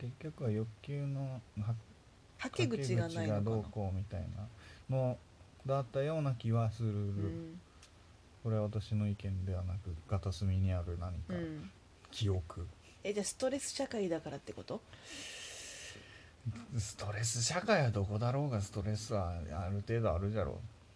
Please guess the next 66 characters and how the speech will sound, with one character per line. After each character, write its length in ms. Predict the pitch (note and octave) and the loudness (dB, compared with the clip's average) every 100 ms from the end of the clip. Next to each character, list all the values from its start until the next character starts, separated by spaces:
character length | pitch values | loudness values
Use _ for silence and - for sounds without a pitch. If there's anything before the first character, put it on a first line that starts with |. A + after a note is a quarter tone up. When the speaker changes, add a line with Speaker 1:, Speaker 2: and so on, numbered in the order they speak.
| - | -10
Speaker 1:
う 80 | - | 0
Speaker 2:
例 80 | C4 | 2
え 40 | |
ば 120 | D3 | 2
さ、 80 | D#2+ | 2
Speaker 1:
け 60 | D2+ | 2
ど 40 | |
ね。 180 | G2 G2+ - - - - G3+ - | 2 0 -4 -14 -20 -10 -6 0
Speaker 2:
例 80 | G3+ | 0
え 40 | |
ば 120 | C3 | 0
ね、 80 | D3+ | -2
Speaker 1:
う 20 | |
ん。 40 | - E2 - | -2 -2 -4
Speaker 2:
ま 60 | F#3 | -6
あ、 20 | |
そ 120 | - B3 | -2 2
れ 100 | B3+ | 2
で 80 | |
言 80 | B3 | 0
っ 20 | B3 | -2
た 100 | - | -6
ら、 280 | G#3 E3 C#3 | -4 -4 -6
じ 120 | - - | -6 -6
ゃ 20 | |
あ 20 | |
痴 140 | - | -6
漢 200 | - C#4+ | -6 -4
を 100 | C4+ | -2
な 100 | B3+ | -4
く 160 | A#3 A#3 | -4 -4
す 80 | - | -6
た 140 | B3 | -8
め、 180 | A#3+ A#3 - - | -8 -10 -14 -6
根 100 | B3 B3 | -6 -4
本 160 | B3+ A#3+ | -4 -4
的 260 | A#3 A3+ G#3+ | -4 -4 -6
に、 220 | A3 - | -4 -4
Speaker 1:
う 20 | |
ん。 40 | G2+ G#2 - - - | -4 -4 -10 -16 -10
Speaker 2:
ま 80 | F#3 | -2
あ、 0 | |
軽 260 | A3 G#3+ | 4 4
減 180 | F#3+ F#3 | 4 0
さ 120 | F#3 | -4
せ 120 | F3 | -6
る 60 | F3+ | -6
た 160 | F3 E3+ | -6 -8
め 80 | |
に 160 | D#3 C#3+ | -8 -8
は、 300 | D#3 C#3+ C3 - - | -8 -8 -10 -12 -8
Speaker 1:
う 40 | |
ん。 120 | - - | -8 -6
Speaker 2:
そ 160 | - G3+ | -2 0
う 40 | |
い 80 | G3 | 0
う 20 | |
女 160 | F#3 F#3 | 0 -2
性 360 | - A3+ A3+ | 2 4 4
車 200 | A#3 B3+ | 2 0
両 240 | G#3+ D#3 C3+ | 0 0 -2
と 100 | D3+ | -6
か 220 | - G2 - - - | -6 -6 -8 -20 -2
よ 140 | F3 | 0
り 100 | D3 | 0
も、 320 | A#2+ - C3 | 0 0 -2